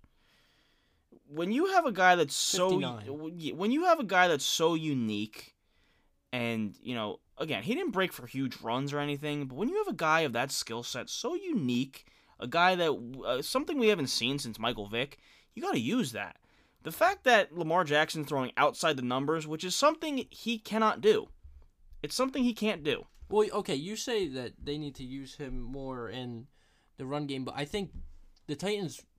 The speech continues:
Speaker 2: played so well against the run game that he had to. And granted, he threw for three hundred and sixty-five yards.
Speaker 1: Right.
Speaker 2: Yes, like, like you said earlier,
Speaker 1: Mm-hmm.
Speaker 2: close to sixty passes.
Speaker 1: Right.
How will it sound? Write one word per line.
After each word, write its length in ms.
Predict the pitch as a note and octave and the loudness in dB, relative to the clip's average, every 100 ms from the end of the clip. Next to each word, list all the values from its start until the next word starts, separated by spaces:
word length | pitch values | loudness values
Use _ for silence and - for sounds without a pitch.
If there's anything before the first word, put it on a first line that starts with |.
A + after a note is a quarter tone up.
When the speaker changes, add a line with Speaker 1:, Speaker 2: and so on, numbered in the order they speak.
| _ | _
Speaker 2:
played 300 | - D#3+ C#3 | -6 -4 -4
so 180 | - D3 | -4 -4
well 280 | C3 C3 D3 | -2 -2 -2
against 280 | C#3+ D3+ | -4 -6
the 80 | D#3 | -6
run 180 | D3+ D#3 | -6 -4
game 180 | D#3 D#3 | -4 -6
that 100 | B2 | -8
he 260 | C#3 D#3+ - - | -10 -12 -10 -6
had 240 | C3+ D3 | -4 -4
to. 200 | F3+ E3 - - | -6 -8 -10 -8
And 220 | E3 E3 C3 | -4 -4 0
granted, 440 | E3+ G#3 D#3 B2+ _ _ _ _ _ _ | 0 0 -2 -6 _ _ _ _ _ _
he 220 | - A3+ | -6 -6
threw 220 | A#3+ C#4 | -2 -4
for 160 | C4+ F3+ | -4 -6
three 400 | - - D3 G#3 | -8 -10 -8 -6
hundred 300 | G3+ F#3+ E3+ | -6 -6 -6
and 100 | C3+ | -8
sixty-five 760 | - F#3 - F#3 - C#3 C#3 B2+ | -8 -10 -14 -16 -10 -8 -6 -8
yards. 500 | B2 A#2 - - C3 | -8 -8 -12 -12 -2
Speaker 1:
Right. 220 | G#2 - - _ | 0 0 -8 _
Speaker 2:
Yes, 520 | C#3+ D#3+ E3+ F3 - - _ _ C3+ | -6 -2 -2 -4 -8 -12 _ _ -20
like, 80 | B2+ | -14
like 200 | C3+ C3+ | -12 -12
you 60 | C#3 | -12
said 220 | - C3 | -10 -10
earlier, 460 | B2+ C3 C3+ C#3 C3+ | -8 -8 -8 -10 -10
Speaker 1:
Mm-hmm. 200 | A2 A2 | -8 -6
Speaker 2:
close 240 | C#3 C3 | -6 -8
to 60 | A#2+ | -10
sixty 360 | - C3 - A#2 | -12 -12 -14 -12
passes. 600 | A#2 A#2+ - C#3+ C#3+ - | -6 -6 -6 -10 -12 -14
Speaker 1:
Right. 220 | - F2 | -12 -12